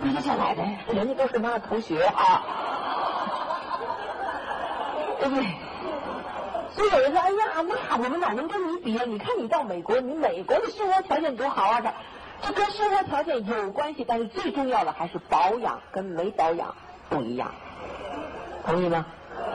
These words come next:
同意不同意？嗯，好。女人的年龄在哪里？我今天特别穿了一个低领衫。女人的年龄在这里。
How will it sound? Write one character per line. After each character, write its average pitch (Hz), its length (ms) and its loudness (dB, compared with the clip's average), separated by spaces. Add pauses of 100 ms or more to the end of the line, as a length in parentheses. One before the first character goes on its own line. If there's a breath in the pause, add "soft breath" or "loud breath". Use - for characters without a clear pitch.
(320)
同 185 100 2
意 214 120 4
不 180 80 4
同 170 100 2
意？ 165 180 0 (520)
嗯， 139 260 -2 (260)
好。 - 220 2 (580 loud breath)
女 247 60 0 (160)
人 370 120 4
的 403 80 2
年 294 240 4
龄 320 140 -2
在 302 140 4
哪 214 180 2
里？ 196 160 -2
我 190 120 -2
今 247 100 -2
天 285 100 -2
特 - 280 0
别 220 160 -2
穿 233 260 2
了 220 60 -2
一 196 40 -4
个 190 140 0
低 226 160 -2
领 170 180 -2
衫。 180 220 0 (920)
女 220 200 6
人 277 140 4
的 302 80 2
年 240 200 0
龄 240 140 -2
在 226 140 -2
这 214 140 -2
里。 165 180 -4